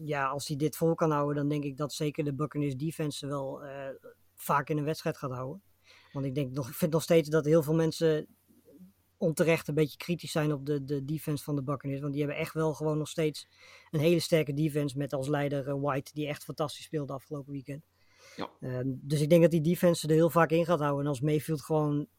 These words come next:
Speaker 1: ja, zonder al te grote fouten kan spelen zoals hij afgelopen weekend deed, dan denk ik dat de Buccaneers zeker, eh, teams als de Saints en de Falcons uit kunnen dagen die doen.
Speaker 2: Ik vond, eh, Vita Vea trouwens ook weer een, eh,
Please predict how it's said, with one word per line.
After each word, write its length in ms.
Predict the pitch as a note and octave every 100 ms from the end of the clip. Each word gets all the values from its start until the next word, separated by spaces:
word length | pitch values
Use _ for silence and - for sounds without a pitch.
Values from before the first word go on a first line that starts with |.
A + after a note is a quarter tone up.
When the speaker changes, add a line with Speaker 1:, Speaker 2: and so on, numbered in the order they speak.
| -
Speaker 1:
ja, 240 | D#3+ C#3
zonder 280 | - E3+ D#3
al 120 | D#3
te 80 | -
grote 260 | - D3+ C3
fouten 500 | D#3+ D3+ D#3 C#3+ C3 _ _ _ -
kan 140 | D#3+
spelen 300 | - E3 D#3
zoals 220 | C#3+ D3
hij 100 | D#3+
afgelopen 360 | C#3+ - D#3 C#3
weekend 300 | D3+ E3+ D3+
deed, 200 | C3+ C3+
dan 260 | C#3 C#3 C3
denk 160 | C#3+
ik 100 | C3+
dat 140 | D3+ B2+
de 80 |
Buccaneers 420 | B2+ D3+ D3+ C#3+ -
zeker, 440 | D3 C#3+ D#3 D3+ D3+ D3
eh, 80 | C#3+
teams 260 | - D#3+ C#3+
als 140 | D#3
de 60 | D3+
Saints 300 | - D#3 C#3+
en 40 | D#3
de 60 |
Falcons 320 | - D#3+ D3
uit 140 | D3+ D#3+
kunnen 200 | D#3+ C3
dagen 280 | C3 A#2+ B2+
die 120 | A#2+
doen. 200 | A#2+ A#2+ - _ _ _ -
Speaker 2:
Ik 60 |
vond, 240 | - A#2 -
eh, 140 | A2
Vita 320 | G2+ A#2+ A#2
Vea 320 | G#2+ A2 C3
trouwens 300 | C3 B2+ A2+
ook 180 | A2 A#2
weer 180 | C#3 B2
een, 220 | A2+ A2+
eh, 300 | G#2+ G#2 G#2+